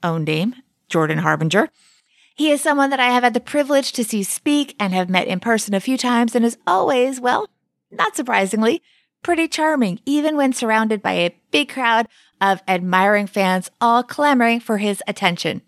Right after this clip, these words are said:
But you can't help but like the guy. I also know that Jordan works really hard, and we're gonna talk more about that after the interview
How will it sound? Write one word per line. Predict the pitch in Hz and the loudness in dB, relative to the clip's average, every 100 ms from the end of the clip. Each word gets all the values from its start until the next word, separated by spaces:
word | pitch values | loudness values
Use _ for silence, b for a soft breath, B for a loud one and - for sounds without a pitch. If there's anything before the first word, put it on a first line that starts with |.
| b b _ | b b _
But | - | -14
you | - | -10
can't | 277 302 | -8 -2
help | 330 - | -2 -2
but | 277 | -2
like | 277 339 | -2 -2
the | 226 | -2
guy. | 208 160 - B B B B | 0 0 -2 B B B B
I | 185 - - | -4 -4 -2
also | 277 330 - 226 | 0 0 0 0
know | 180 175 170 B B - | 2 2 0 B B -10
that | 151 - | -8 -2
Jordan | 180 175 180 165 | 0 0 0 -2
works | 165 - - | -2 -6 -10
really | 175 175 180 180 | -6 0 0 0
hard, | 165 - 147 135 | -2 0 0 0
and | 151 | -6
we're | 175 | -2
gonna | 247 311 | 0 0
talk | - 262 - | 0 -2 0
more | 214 220 | 0 2
about | 214 208 - - | 2 0 0 0
that | 175 170 | 0 0
after | 170 - 160 | -4 -4 -6
the | 165 | -4
interview | 214 233 220 220 | 0 0 2 0